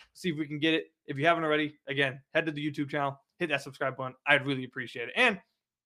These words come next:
this morning, or last morning when you guys listen, as I'm recording this the day of, but last morning, I was on Woodward Sports Morning Show. It was a lot of fun. I drove up, uh, to Birmingham. It was about a thirty-five minute drive from where I live. I live in Metro Detroit,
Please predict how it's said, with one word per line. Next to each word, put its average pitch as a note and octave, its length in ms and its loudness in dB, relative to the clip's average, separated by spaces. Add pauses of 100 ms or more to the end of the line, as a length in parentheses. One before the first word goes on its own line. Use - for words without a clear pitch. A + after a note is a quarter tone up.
(120)
this A3 220 6
morning, G3+ 280 2
or D3 140 6
last F#3+ 300 4
morning C#3+ 300 -2
when C3+ 80 -4
you C#3 80 0
guys C3 120 0
listen, C3+ 220 -4
as C3 80 -8
I'm C3 100 -4
recording C3+ 400 0
this B2+ 180 -8 (320)
the D3+ 60 -2
day C3 220 4
of, A#2+ 180 -4
but C#3+ 120 -4
last A3 260 8
morning, F#3+ 320 0 (300)
I G3 100 8
was A3 140 8
on G3+ 180 6
Woodward G3 360 4
Sports F#3+ 380 0 (120)
Morning F#3 320 0
Show. F3+ 300 2
It D#3 100 0
was D#3 100 4
a C#3+ 60 2
lot E3+ 240 8
of E3+ 120 2
fun. F3 140 4
I D3+ 80 4
drove D3+ 320 2
up, E3 160 2 (300)
uh, D3 160 4
to D3 160 -2
Birmingham. E3 680 2
It C#3+ 40 4
was C#3+ 80 -2
about E3+ 180 4
a - 40 -12
thirty-five F#3 320 2
minute D#3+ 220 -4
drive D3+ 220 4
from C#3+ 100 -8
where D3 140 4
I C#3 40 2
live. C#3+ 200 0
I C#3 40 2
live C#3+ 160 2
in C3+ 80 -4
Metro C#3 240 -2
Detroit, C3+ 380 -2